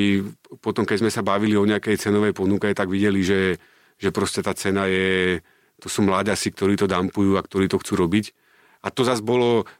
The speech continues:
to bolo také ako keby oboj prospešné, že aj to Kresko dostalo za veľmi príjemných podmienok veľmi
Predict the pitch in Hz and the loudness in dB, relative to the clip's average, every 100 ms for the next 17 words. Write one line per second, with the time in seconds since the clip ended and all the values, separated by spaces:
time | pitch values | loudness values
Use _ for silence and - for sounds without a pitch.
0 | _ - 120 127 127 143 117 131 131 127 | _ -4 -2 0 0 0 -2 -2 -2 0
1 | 123 120 127 104 90 - 92 95 90 95 | 2 2 0 0 -2 0 -2 -2 -10 -6
2 | 107 104 98 - _ - 110 120 127 127 | 0 0 -2 -6 _ -4 -4 -2 0 0
3 | 131 - 139 120 - _ 107 113 - 123 | -2 0 0 0 -4 _ -2 -2 0 0
4 | 123 117 110 92 _ _ _ _ _ _ | 2 2 2 0 _ _ _ _ _ _
5 | _ _ _ _ 110 110 95 110 131 139 | _ _ _ _ -4 -4 0 0 2 2
6 | 131 123 110 - 110 117 120 120 113 - | 2 2 0 0 2 2 2 2 0 -2
7 | 95 101 104 113 117 - - 98 110 123 | 0 2 2 2 0 -2 -14 -6 -2 2
8 | 127 123 120 113 107 | 2 2 2 4 2